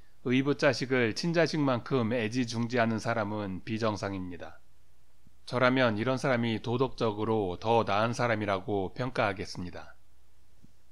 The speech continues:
리섭은 비정상이라면 멸시해도 된다고 생각하는 모양입니다.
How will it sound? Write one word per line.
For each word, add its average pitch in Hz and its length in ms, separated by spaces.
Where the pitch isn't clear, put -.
리섭은 123 800
비정상이라면 120 1200
멸시해도 117 540
된다고 107 480
생각하는 127 520
모양입니다. 92 760